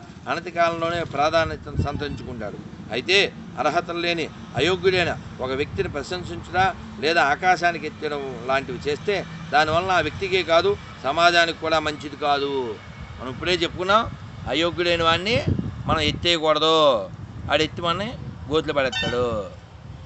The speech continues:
యోగ్యుడంటే ఎలా ఉంటాడు? సర్వస్య సాహం, అన్నీ నేనే అంటాడు. అన్నీ నేనే, అన్నీ నేనే అన్నవాడు యోగ్యుడు.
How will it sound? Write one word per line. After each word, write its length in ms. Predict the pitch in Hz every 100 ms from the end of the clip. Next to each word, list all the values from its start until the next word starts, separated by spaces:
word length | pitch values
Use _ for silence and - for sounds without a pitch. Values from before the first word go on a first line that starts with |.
| - - - - - - - - - -
యోగ్యుడంటే 520 | 151 180 180 190 180 180
ఎలా 140 | 180 190
ఉంటాడు? 300 | 185 190 202 202 - - - - - - - - - - - - - - - - - -
సర్వస్య 460 | 214 233 226 - 208
సాహం, 440 | 190 190 180 156 147 - -
అన్నీ 180 | 165 202
నేనే 240 | 202 196 196
అంటాడు. 240 | 175 107 98 - - - - - - - - - - - -
అన్నీ 180 | 151 196 196
నేనే, 260 | 202 196 151 - - - - - - - - - - - - - - 120
అన్నీ 180 | 156 170
నేనే 200 | 170 175 175
అన్నవాడు 400 | 180 180 196 247 - - 135
యోగ్యుడు. 360 | 180 156 131